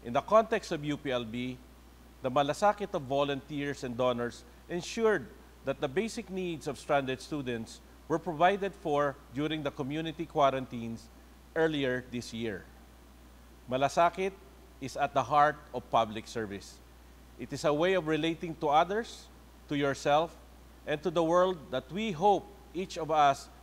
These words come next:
in the U P L B community can practice. We hope we can nurture pagmamalasakit in every isko and iska.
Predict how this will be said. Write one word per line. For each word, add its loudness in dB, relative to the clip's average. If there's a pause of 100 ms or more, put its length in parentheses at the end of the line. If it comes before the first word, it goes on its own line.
(140)
in -6
the -2
U 0
P -4
L 2
B -4
community -4 (480)
can 0
practice. -4 (960)
We -2
hope 6 (320)
we -6
can -2
nurture 0 (340)
pagmamalasakit 0
in -6
every -2
isko -2 (460)
and -6
iska. -2